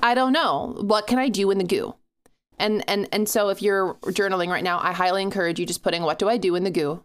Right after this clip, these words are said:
I would just, uh, write that down. Um, yeah, that's the Wheel of Fortune. Uh, this is the part of the podcast where I pull a card for the collective reading. And I'm gonna level with you guys right now is that I lost my other tarot deck. I don't, my, the one that I've been using for, like,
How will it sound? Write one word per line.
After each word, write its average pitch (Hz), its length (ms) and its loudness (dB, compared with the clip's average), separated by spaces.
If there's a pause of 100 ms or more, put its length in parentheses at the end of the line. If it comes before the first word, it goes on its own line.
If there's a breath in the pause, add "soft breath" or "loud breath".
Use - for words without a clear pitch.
(260)
I 165 100 -2
would 156 140 -2
just, - 220 -10 (200)
uh, 160 120 0 (420)
write - 160 -2
that 190 140 0
down. - 160 -6 (560)
Um, 202 600 0 (1120)
yeah, 320 200 0 (200)
that's 220 220 -2
the 247 80 2
Wheel 220 180 4
of 214 80 -2
Fortune. 226 480 -2 (360)
Uh, 208 180 2
this 220 220 0
is 247 120 2
the 285 80 0
part 269 220 2
of 277 60 0
the 302 60 -2
podcast 208 640 0
where 208 280 2
I 185 220 2
pull 214 240 0
a 233 60 0
card 202 260 -2
for 202 60 -8
the 226 80 -2
collective 190 440 -4
reading. 208 360 -2
And 214 100 -2
I'm 220 80 -2
gonna 311 160 0
level 208 300 2
with 214 160 0
you 233 100 2
guys 220 300 -2
right 220 180 0
now 214 300 -2
is 208 160 -4
that 202 300 -2 (420)
I 220 100 2
lost 220 420 -2
my 190 180 -2
other 170 180 -2
tarot 160 340 -2
deck. 180 280 0 (160)
I 180 120 0
don't, 214 280 -2
my, 190 220 -2
the 190 120 -4
one 190 200 0
that 208 100 0
I've 196 120 0
been 185 140 -2
using 190 320 -2
for, 185 140 -6
like, 160 260 -2